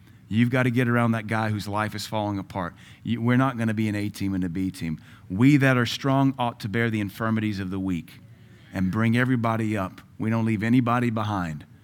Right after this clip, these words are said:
Even if it means we cross the finish line later, so be it, but we're not leaving anybody behind. But it's such a carnal, natural tendency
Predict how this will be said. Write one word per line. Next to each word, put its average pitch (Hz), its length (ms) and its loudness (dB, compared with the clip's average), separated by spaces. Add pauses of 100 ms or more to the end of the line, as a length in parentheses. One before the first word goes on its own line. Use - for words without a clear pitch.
(480)
Even 123 240 4
if 123 60 4
it 123 60 0
means 123 260 4
we 123 80 0
cross 131 300 -2
the 113 80 -4
finish 127 320 -4
line 120 260 0
later, 135 260 0
so 127 240 -4
be 123 200 2
it, 120 80 -2
but 104 80 -6
we're 107 120 -2
not 113 160 -2
leaving 113 240 0
anybody 98 440 -4
behind. 95 340 -6 (320)
But 120 140 2
it's 120 120 0
such 175 360 -2
a 185 100 -2
carnal, 156 480 0
natural 139 400 0
tendency 123 640 -2